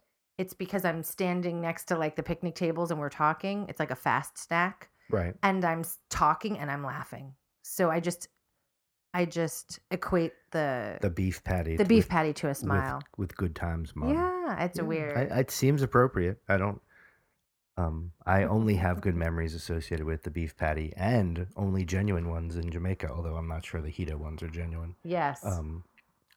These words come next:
Speaker 2: but yeah, beef patties are good. Um,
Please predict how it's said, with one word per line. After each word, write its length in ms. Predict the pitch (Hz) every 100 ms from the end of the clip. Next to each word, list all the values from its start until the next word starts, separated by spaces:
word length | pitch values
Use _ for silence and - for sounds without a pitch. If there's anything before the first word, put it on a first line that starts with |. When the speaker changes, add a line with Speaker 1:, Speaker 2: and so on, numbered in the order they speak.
| -
Speaker 2:
but 100 | 131
yeah, 200 | 117 85
beef 180 | 113 113
patties 320 | 135 123 117
are 60 | 120
good. 180 | 131 113 _ _ _ _ _ _ _ 95
Um, 400 | 90 87 90